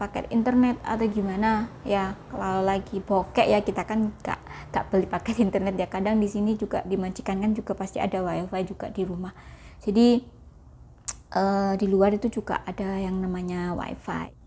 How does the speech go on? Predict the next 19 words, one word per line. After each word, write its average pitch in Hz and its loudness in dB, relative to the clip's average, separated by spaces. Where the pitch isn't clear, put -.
Jadi 269 10
poin 226 4
yang 226 2
pertama, 220 0
negara 233 4
Taiwan 214 4
itu 202 2
adalah 240 0
negara 220 2
yang 240 4
sangat 214 -2
bersih 220 4
ya, 214 2
tidak 202 0
ada 214 2
sampah 202 -4
yang 214 4
berserakan 196 -2
dan, 214 2